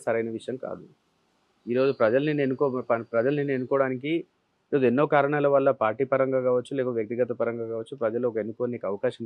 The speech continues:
ఇచ్చినప్పుడు నువ్వు అదే పార్టీలో ఉండి న్యాయం చేసి పోరాడి ప్రజలకు మంచి చేసే ఆలోచనలో ఉండాలి తప్ప ఈరోజు అధికారం ఎక్కడ ఉంటే అక్కడ పోతా అనడం మాత్రం సరైన విషయం కాదు,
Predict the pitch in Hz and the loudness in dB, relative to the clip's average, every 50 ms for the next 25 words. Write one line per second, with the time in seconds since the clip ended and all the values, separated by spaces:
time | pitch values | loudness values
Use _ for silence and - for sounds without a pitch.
0 | 104 95 - - 101 98 - 185 190 190 175 151 131 139 175 165 170 147 143 151 | -10 -12 -12 -12 -12 -12 -10 -10 -10 -6 -4 -2 0 0 0 0 0 -2 -2 -2
1 | 151 151 143 135 135 147 175 165 127 123 135 147 143 135 135 135 165 160 - 120 | -4 -4 -4 -4 -4 -6 -6 -4 -4 -4 -6 -6 -6 -6 -6 -8 -6 -6 -4 -2
2 | 120 135 135 147 185 233 _ _ _ _ _ _ _ _ - 110 113 139 156 170 | -2 -2 -2 -4 -6 -8 _ _ _ _ _ _ _ _ 2 2 4 4 4 4
3 | 151 - 147 139 127 - 147 143 143 135 - 147 131 131 139 127 - 135 131 131 | 2 0 -2 -2 -2 -4 -4 -4 -2 0 2 2 2 4 2 0 -2 -2 -4 -4
4 | 123 120 117 120 117 110 95 - - - - - 139 - - - - - - - | -2 -2 0 0 2 0 0 -4 -6 -8 -6 -6 -6 -6 -8 -14 -16 -18 -20 -20
5 | - - - 139 151 131 113 107 120 123 156 156 160 156 147 135 - 147 143 143 | -12 -2 4 6 8 8 8 8 6 6 4 6 6 4 2 2 0 0 0 0
6 | 147 143 156 143 135 143 135 135 127 127 127 - 139 131 131 131 131 127 131 131 | 0 0 2 2 2 2 0 0 0 -2 -2 -2 -2 -2 0 0 -2 -2 -2 -4
7 | 123 113 - 170 190 156 - 139 123 123 120 120 120 113 - - 120 113 117 - | -6 -6 -6 -6 -6 -4 -2 0 2 2 0 0 -2 -6 -8 -8 -6 -4 -4 -4